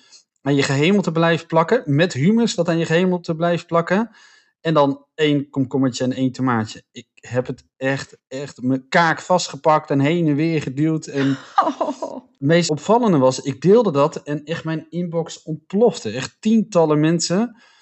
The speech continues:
Speaker 1: met ook soortgelijke ervaringen. Er zijn, waren mensen die zeiden, "Joh, ik ga er niet eens meer van uit. Ik neem altijd wel een eigen banaan mee of een komkommer."
Speaker 2: Oh, dat
Speaker 1: Want,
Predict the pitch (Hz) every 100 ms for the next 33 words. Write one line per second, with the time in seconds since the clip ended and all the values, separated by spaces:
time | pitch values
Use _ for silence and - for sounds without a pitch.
0 | _ _ _ - 156 - 180 175 - 185
1 | 170 151 143 139 117 170 220 151 110 98
2 | - 117 123 123 127 127 120 127 117 123
3 | 123 131 131 131 120 - 127 123 127 127
4 | 127 123 143 139 117 127 131 127 127 131
5 | 135 127 139 120 127 139 165 143 117 110
6 | 123 117 127 117 175 123 127 - _ _
7 | _ _ - - 160